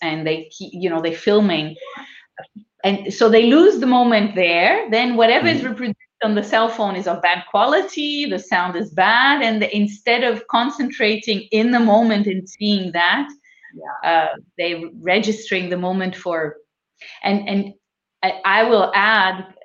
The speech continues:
Speaker 1: uh, that today, with today's world, how, who does, has enough space on a cell phone to just
Speaker 3: <laughs>
Speaker 1: accumulate and accumulate and accumulate? At some point,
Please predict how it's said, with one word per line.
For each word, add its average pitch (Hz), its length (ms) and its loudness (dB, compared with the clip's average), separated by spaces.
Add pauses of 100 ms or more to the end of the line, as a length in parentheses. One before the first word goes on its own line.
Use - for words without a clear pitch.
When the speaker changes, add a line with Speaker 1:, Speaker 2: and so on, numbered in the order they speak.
Speaker 1:
uh, - 200 -10 (220)
that 180 220 -6
today, 202 540 2
with 180 340 -4
today's 202 800 2
world, 180 640 0 (1080)
how, - 380 0 (260)
who 285 600 4 (800)
does, 240 260 2 (140)
has 240 340 2
enough 262 420 2
space 277 440 0
on 233 100 -2
a 226 60 -4
cell 247 340 -2
phone 220 380 -4
to - 120 -2 (100)
just - 360 2 (280)
Speaker 3:
<laughs> 302 340 -8
Speaker 1:
accumulate 330 840 2
and 233 100 -2
accumulate 269 800 0
and 226 100 -4
accumulate? 226 640 -2
At 233 120 -6
some 302 200 -4
point, 269 300 0